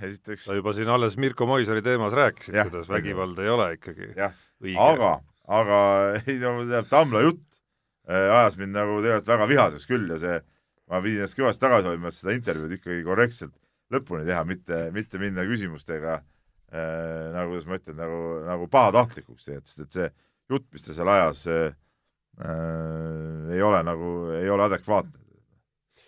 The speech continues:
Speaker 1: Ja, ja ma arvan, et selle taha jäigi see
Speaker 2: Neid küsimusi oli veel muidugi
Speaker 1: Neid
Speaker 2: sellel
Speaker 1: küsimusi oli
Speaker 2: teemal.
Speaker 1: veel tegelikult, jaa.
Speaker 2: Ja üks tuli värskelt täna hommikul, mis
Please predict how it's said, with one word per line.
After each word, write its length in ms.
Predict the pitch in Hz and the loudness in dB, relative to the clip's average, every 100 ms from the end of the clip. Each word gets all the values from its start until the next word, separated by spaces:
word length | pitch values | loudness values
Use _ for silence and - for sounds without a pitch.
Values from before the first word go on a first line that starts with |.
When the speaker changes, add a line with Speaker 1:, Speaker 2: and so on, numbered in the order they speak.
| _ _ _ | _ _ _
Speaker 1:
Ja, 100 | 104 113 | 2 4
ja 120 | 123 | 6
ma 120 | 139 147 | 8 8
arvan, 140 | 127 | 6
et 60 | 120 | 4
selle 180 | 156 135 | 4 6
taha 240 | 151 143 | 6 6
jäigi 240 | 156 98 87 | 4 2 0
see 240 | 101 95 87 _ - | 2 2 0 _ -10
Speaker 2:
Neid 140 | 117 160 | -6 -2
küsimusi 400 | 175 143 120 135 | 0 0 2 2
oli 80 | 147 | 4
veel 240 | 190 98 | 2 2
muidugi 380 | 85 82 82 90 | -2 -8 -6 -6
Speaker 1:
Neid 80 | - | 0
Speaker 2:
sellel 220 | 117 120 | 0 4
Speaker 1:
küsimusi 80 | 120 | 4
oli 60 | 165 | 6
Speaker 2:
teemal. 80 | |
Speaker 1:
veel 160 | 180 107 | 6 6
tegelikult, 440 | 104 98 95 92 135 | 4 2 0 0 4
jaa. 140 | 123 71 | 6 4
Speaker 2:
Ja 120 | - 139 | 0 -2
üks 100 | - | 0
tuli 160 | 120 120 | -2 0
värskelt 320 | 135 139 120 | 0 0 -2
täna 160 | 120 139 | 0 2
hommikul, 380 | 170 110 - | 2 0 -4
mis 80 | 95 | -8